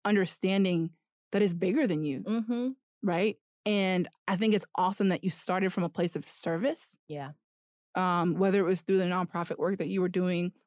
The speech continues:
Speaker 1: or just in general, right? Because then it's not necessarily, "Oh, I'm flipping and I'm done.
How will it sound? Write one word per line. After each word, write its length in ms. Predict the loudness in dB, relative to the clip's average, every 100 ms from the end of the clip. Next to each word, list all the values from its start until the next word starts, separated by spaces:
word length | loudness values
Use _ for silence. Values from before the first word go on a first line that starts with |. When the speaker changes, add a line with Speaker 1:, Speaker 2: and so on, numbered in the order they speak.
| -4
Speaker 1:
or 100 | 0
just 180 | 2 2
in 140 | 0
general, 440 | 0 0 0 -2 -2
right? 300 | -2 -2 -4 _ _ _
Because 340 | -4 0 0 2
then 400 | 0 2 2 0 _ _ _ 0
it's 220 | 0 2
not 340 | 2 2 -2
necessarily, 680 | -4 -4 -4 -2 0 2 0
"Oh, 140 | 0 2
I'm 140 | 2
flipping 360 | 0 -2 0 0
and 120 | 0
I'm 120 | 0
done. 400 | 0 2 0 -2